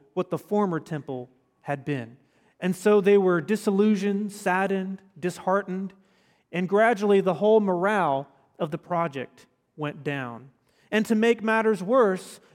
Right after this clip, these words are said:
they were facing opposition by their neighbors.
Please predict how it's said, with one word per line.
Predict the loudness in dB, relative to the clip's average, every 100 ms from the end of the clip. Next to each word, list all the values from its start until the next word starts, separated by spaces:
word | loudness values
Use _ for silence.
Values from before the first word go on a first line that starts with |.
| 2
they | 2
were | 4 2
facing | 2 2 0 -2
opposition | 0 0 0 0 -2 -4 -6 -8 -10 _ _ _
by | 0 2
their | 2 -2
neighbors. | 0 0 -2 -6 -12 -20 -20